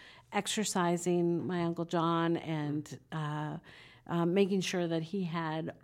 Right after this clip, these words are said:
Speaker 1: a life that was full and rich. And, uh, he was one of the most alive people I've ever met. And I can't imagine what it cost him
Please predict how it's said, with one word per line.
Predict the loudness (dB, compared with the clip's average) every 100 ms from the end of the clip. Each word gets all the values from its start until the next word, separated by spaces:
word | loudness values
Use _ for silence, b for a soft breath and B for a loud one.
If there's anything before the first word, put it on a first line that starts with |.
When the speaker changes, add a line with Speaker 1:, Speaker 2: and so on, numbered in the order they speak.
| _ _
Speaker 1:
a | -6 -4 -4
life | -2 2 2 2 -2 -6
that | -4 -2
was | -2 -4
full | -2 0 2 2
and | -2 -2 -2
rich. | 0 -2 -2 -8 -4
And, | -2 -2 -2 -2
uh, | -2 -2 -4 -8 B B -10
he | 0 2 4
was | 4 2
one | 2 2
of |
the | 4
most | 4 2 0
alive | -4 0 -2 -2
people | -4 -4 -4
I've | -6 -6
ever | -6 -4
met. | -2 -4 -4
And | -2 -2
I |
can't | -4 -4 -4 0
imagine | 0 -2 -2 -2
what | -2
it | -6 -8
cost | -8 -6 -8 -8
him | -6 -6